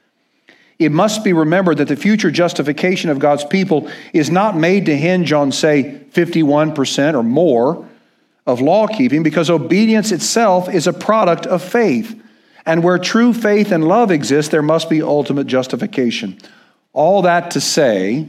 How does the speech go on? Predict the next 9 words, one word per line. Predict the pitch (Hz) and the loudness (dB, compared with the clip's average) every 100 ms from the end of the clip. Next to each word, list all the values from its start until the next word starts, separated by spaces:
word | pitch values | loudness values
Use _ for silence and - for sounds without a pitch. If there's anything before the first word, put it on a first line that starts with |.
| - _ _ _ _ _ _ _ _ _ _ _ - _ _ - | -14 _ _ _ _ _ _ _ _ _ _ _ -20 _ _ -2
Paul's | 151 143 | 0 2
not | 170 170 | 0 0
saying | 196 180 156 | 0 0 2
here | 143 | 2
we're | 127 | 0
saved | - 147 135 123 | 0 0 0 2
by | 117 | 0
our | 113 | 0
works. | 107 95 - - - | -2 -4 -8 -18 -20